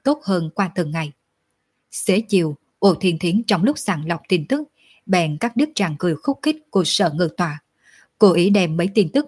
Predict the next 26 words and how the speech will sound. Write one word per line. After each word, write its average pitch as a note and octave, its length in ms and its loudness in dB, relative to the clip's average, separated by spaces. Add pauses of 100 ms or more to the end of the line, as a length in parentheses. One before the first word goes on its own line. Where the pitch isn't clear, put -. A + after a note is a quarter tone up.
rầu F3 220 -2
ria E3+ 320 -4
báo F#3 180 2
cáo F3 280 -6
cho G3 100 0
hắn F3 200 -6
liền G3 260 4
hồi. E3 240 0 (560)
Nhưng F3+ 320 4
vì F3 160 2
Sở E3+ 240 -2
Ngự E3+ 220 -2
Tọa E3 220 -4
của F#3 80 0
chúng F#3+ 220 -4
ta F3 280 -6 (300)
vẫn F3+ 220 2
ngồi F3 200 2
lù F3+ 160 4
lù E3+ 220 2
một D#3+ 220 0
đống, F3 260 -2 (140)
mắt B3 260 2
điếc D4 160 4 (120)
tai F3 160 -4
ngơ. E3+ 260 0